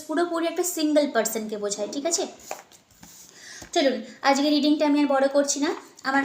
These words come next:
খুবই ভালো লাগলো থার্ড পার্টি রিডিংয়ে, মানে এখানে রোমান্টিক নেই, বরং হচ্ছে গিয়ে ওই কন্ট্রাকচুয়াল বেসিসে একটা ম্যারেজ হলে যা হয় সেরকমই থাকার হচ্ছে, থাকছে। আর আপনার সঙ্গে উনি এখনও মানে ওয়াইফি বা হাজব্যান্ড মেটেরিয়াল হিসেবে আপনাকে দেখে।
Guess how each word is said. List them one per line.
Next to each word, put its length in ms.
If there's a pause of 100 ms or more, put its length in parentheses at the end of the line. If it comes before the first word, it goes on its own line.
খুবই 160
ভালো 240
লাগলো 340
থার্ড 320
পার্টি 240
রিডিংয়ে, 360
মানে 340
এখানে 220
রোমান্টিক 540
নেই, 240
বরং 340
হচ্ছে 200
গিয়ে 220 (320)
ওই 240
কন্ট্রাকচুয়াল 760
বেসিসে 400
একটা 200
ম্যারেজ 380
হলে 160
যা 220
হয় 220
সেরকমই 560
থাকার 260
হচ্ছে, 260
থাকছে। 440 (420)
আর 160
আপনার 380
সঙ্গে 340
উনি 260
এখনও 460 (100)
মানে 300 (160)
ওয়াইফি 420
বা 100
হাজব্যান্ড 640
মেটেরিয়াল 360
হিসেবে 280
আপনাকে 320
দেখে। 340